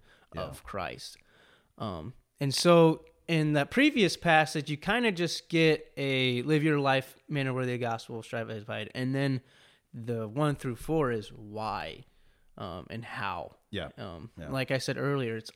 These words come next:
Speaker 2: only because our God was humble and, um, s-, a servant in humility.
Speaker 1: Yeah.
Speaker 2: And then he goes into, after that, two through three, uh, or three through four.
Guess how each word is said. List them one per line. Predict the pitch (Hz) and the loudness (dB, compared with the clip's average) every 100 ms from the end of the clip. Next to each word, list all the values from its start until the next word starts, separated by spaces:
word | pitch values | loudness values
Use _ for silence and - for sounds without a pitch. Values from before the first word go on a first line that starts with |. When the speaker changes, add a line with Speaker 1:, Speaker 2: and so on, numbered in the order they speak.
| - | -14
Speaker 2:
only | 113 131 131 123 | -6 -4 -2 -4
because | 117 113 - 113 107 - | -4 -8 -8 -8 -8 -12
our | - 104 104 | -10 -10 -8
God | 101 101 98 | -8 -8 -8
was | 95 95 | -12 -14
humble | - 120 110 104 101 95 | -12 -8 -6 -6 -8 -10
and, | 101 110 _ _ _ _ _ - | -12 -14 _ _ _ _ _ -14
um, | 107 87 82 - - | -12 -10 -12 -16 -16
s-, | - - - | -8 -6 -4
a | 120 | -6
servant | - - 131 120 107 101 - | -2 0 0 0 -4 -10 -8
in | 104 | -10
humility. | 104 110 107 107 98 73 78 _ - | -8 -6 -6 -6 -8 -10 -14 _ -16
Speaker 1:
Yeah. | 78 58 - | -14 -10 -6
Speaker 2:
And | 135 127 120 | -4 -4 -2
then | 139 143 139 | 0 0 0
he | 123 120 | -4 -4
goes | 127 123 117 | -2 -2 -4
into, | 123 113 - 117 | -6 -8 -6 -6
after | - 143 - 117 | -4 -4 -4 -8
that, | 110 98 - | -6 -6 -8
two | - 127 120 | -8 -6 -6
through | 113 113 110 104 107 | -10 -12 -10 -10 -12
three, | - 127 117 107 101 - _ _ _ _ _ | -12 -8 -6 -8 -10 -14 _ _ _ _ _
uh, | - 101 98 87 78 | -12 -10 -10 -10 -12
or | - 95 | -12 -12
three | - - 107 | -14 -14 -14
through | - - | -12 -18
four. | - 101 98 78 | -16 -12 -10 -8